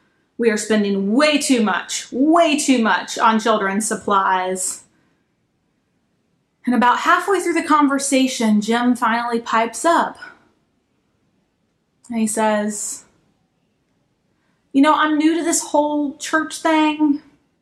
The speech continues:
so forgive me. But usually when I come to a boardroom table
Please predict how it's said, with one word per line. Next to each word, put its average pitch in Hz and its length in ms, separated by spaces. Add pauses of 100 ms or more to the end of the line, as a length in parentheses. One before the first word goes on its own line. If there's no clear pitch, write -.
(120)
so 262 180
forgive 247 400
me. 226 380 (1500)
But 254 100
usually 359 460
when 330 120
I 285 140
come 302 280
to 277 200
a 226 60
boardroom 262 680
table 208 760